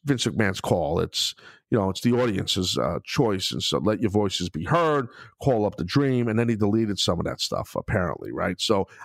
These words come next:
I don't follow him, so I don't know every little thing, but I do know he has deleted some of that stuff,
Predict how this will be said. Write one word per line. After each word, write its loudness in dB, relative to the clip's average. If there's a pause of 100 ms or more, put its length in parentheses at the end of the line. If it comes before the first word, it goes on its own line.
I 4
don't 0
follow 2
him, 0
so 2
I 2
don't -2
know 2
every 2
little 2
thing, 0 (320)
but 4
I 2
do 2
know 2
he 4
has 0
deleted 2
some 2
of 2
that 2
stuff, 0